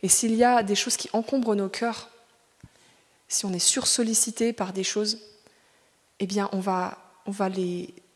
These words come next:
on va les mettre de côté. On va demander au Saint-Esprit de les écarter de notre champ de vision, de les écarter totalement pour qu'on puisse se concentrer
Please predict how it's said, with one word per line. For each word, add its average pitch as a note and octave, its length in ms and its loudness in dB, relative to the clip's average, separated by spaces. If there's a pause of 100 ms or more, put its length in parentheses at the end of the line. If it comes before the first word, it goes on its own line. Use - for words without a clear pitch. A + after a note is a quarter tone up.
(500)
on F#3+ 80 -2
va F#3 120 2
les G3 80 0
mettre G#3+ 180 0
de F#3+ 100 -2
côté. A3+ 380 -6
On F#3+ 60 -6
va F3+ 100 -6
demander G3+ 240 0
au G3 60 0
Saint-Esprit - 500 -2
de F#3 120 -2
les F3+ 400 0
écarter A#3+ 440 -2
de G#3 60 0
notre G3 160 0
champ G#3 140 0
de F#3 60 -2
vision, F3 320 -6 (1200)
de - 80 -8
les F#3+ 240 0
écarter A3 360 -4
totalement F#3+ 500 -4 (920)
pour - 120 -18
qu'on G3 100 -4
puisse - 200 2
se - 80 2
concentrer G3 640 -4